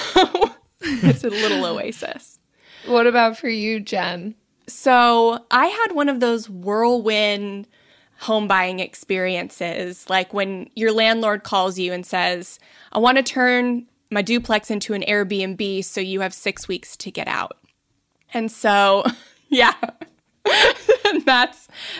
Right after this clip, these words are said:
Speaker 1: that was the start of our home buying journey. And, um, it somehow, by the grace of God,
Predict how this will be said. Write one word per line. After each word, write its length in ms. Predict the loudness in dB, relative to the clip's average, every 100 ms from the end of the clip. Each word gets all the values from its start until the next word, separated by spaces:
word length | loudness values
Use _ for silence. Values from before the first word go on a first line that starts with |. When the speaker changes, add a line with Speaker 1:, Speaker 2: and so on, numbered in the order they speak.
| 2
Speaker 1:
that 140 | 4
was 140 | 4 2
the 80 |
start 300 | 0 4 6
of 80 | 6
our 100 | 4
home 280 | 2 0 2
buying 280 | 2 0 -2
journey. 520 | -6 -4 -4 -6 -8 -12 -20 -20 -16 -2
And, 440 | 2 4 4 2
um, 400 | 2 4 2 -2 -10 _
it 340 | 2 2 0 -6 -10 _ _ _ -20 -20 -20 -14
somehow, 680 | -8 2 6 6 6 4 6
by 160 | 4
the 80 | 2
grace 240 | 0 0
of 80 | -2
God, 200 | 2 2